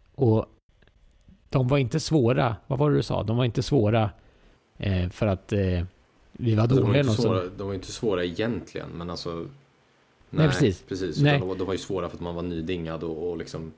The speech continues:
Speaker 2: färsk.
Speaker 1: Ja, och att Blizzard hade designat bra dungeons.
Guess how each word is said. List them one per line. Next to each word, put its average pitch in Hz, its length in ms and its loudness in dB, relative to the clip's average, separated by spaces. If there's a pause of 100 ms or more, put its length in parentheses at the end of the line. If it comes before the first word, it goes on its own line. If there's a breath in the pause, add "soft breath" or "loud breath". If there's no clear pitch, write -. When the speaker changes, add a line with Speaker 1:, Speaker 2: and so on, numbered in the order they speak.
(140)
Speaker 2:
färsk. - 420 -10 (400)
Speaker 1:
Ja, 123 280 4 (100)
och 123 240 2
att 110 100 4
Blizzard 101 420 4
hade 92 200 4
designat 90 500 2
bra 90 120 4
dungeons. 95 600 0